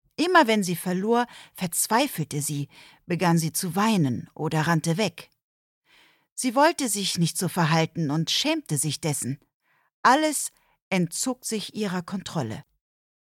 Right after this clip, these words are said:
Die kleinere Schwester und die Eltern verstanden es nicht. Alexa auch nicht. Die Schwester und die Eltern verstanden sie nicht. Alexa sich selbst auch nicht.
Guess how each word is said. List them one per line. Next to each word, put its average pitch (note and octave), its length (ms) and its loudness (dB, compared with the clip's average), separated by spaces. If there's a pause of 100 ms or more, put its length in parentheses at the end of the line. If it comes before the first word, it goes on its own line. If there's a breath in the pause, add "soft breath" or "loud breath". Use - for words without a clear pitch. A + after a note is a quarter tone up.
Die G3 100 -4
kleinere A#3 580 4
Schwester - 500 0
und E3 180 0
die A3 100 0
Eltern F#3 500 2 (220)
verstanden A3+ 600 0
es - 160 -4
nicht. - 360 -6 (640)
Alexa E3 600 4
auch A3+ 180 0
nicht. - 360 -10 (760 loud breath)
Die A#3 100 -2
Schwester C4+ 540 0
und B3 160 0 (100)
die B3+ 200 -4
Eltern A#3+ 420 0
verstanden A#3 760 -4
sie C#4 220 -4
nicht. - 460 -6 (440)
Alexa F#3+ 720 2 (260 soft breath)
sich F3 300 -4
selbst - 680 -2
auch G3+ 220 0
nicht. - 420 -8